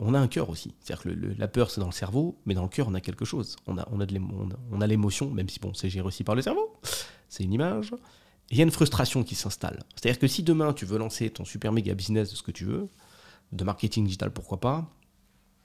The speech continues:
tu te mets à flipper, que tu te dis, « Ouais, non, je veux pas dépenser ces premiers euros pour faire telle chose ou pour me former sur tel point »,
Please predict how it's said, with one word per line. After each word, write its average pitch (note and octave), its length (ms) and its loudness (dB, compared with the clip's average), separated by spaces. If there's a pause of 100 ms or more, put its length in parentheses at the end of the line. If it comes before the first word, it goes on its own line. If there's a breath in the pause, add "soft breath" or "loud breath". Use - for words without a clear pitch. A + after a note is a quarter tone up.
(760 loud breath)
tu C#3 120 2
te D#3 80 -2
mets D#3 60 6
à C#3 60 8
flipper, C#3+ 400 2
que C#3+ 60 -8
tu A2 100 4
te G2+ 40 -2
dis, « A2 120 0
Ouais, F2+ 340 -4
non, - 280 -6
je G#2+ 80 -6
veux G#2 80 2
pas A2 120 2
dépenser G#2 400 0
ces - 160 -6
premiers G#2+ 260 4
euros G2+ 300 2
pour - 160 -10
faire - 160 -8
telle G2 140 -2
chose A2 400 2
ou F#2 40 -2
pour G2+ 140 -2
me F#2+ 80 2
former F#2+ 300 0
sur - 180 -6
tel G#2 160 -2
point », A#2+ 300 2